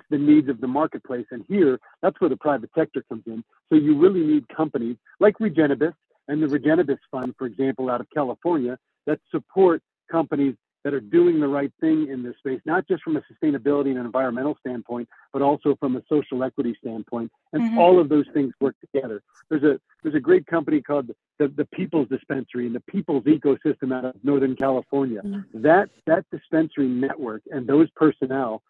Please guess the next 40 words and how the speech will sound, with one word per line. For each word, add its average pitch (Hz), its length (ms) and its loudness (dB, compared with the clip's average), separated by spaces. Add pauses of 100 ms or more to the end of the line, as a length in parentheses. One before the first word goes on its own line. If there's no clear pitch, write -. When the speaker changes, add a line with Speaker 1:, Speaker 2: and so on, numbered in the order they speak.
(220)
Speaker 1:
uh, 127 200 -2
those 165 400 4
people 180 360 -4
are 131 180 -2
really 131 640 4 (400)
sending 151 340 2
this 139 220 0
message 135 420 -4 (340)
far 165 280 4
and 143 140 -4
wide, 135 340 -4
and 139 160 -12
they're 131 220 -8
attracting 151 680 -4
private 147 460 -4
dollars 135 520 -6 (280)
to 156 80 4
invest 147 420 2
in 143 120 -4
operations 143 680 -2
that 143 180 -6
are 165 220 4
more 139 260 0
diverse 117 360 -6 (300)
and 135 200 -4
run 156 260 2
by 139 180 0
people 139 240 -2
that 131 120 -4
qualify 127 500 -4
as 113 140 -10
social 127 300 -6
equity 120 300 -4
applicants. 110 460 -6 (280)
So 165 60 4
you 151 180 4
do 175 240 2
need 185 180 4
the 127 80 2
government 165 520 0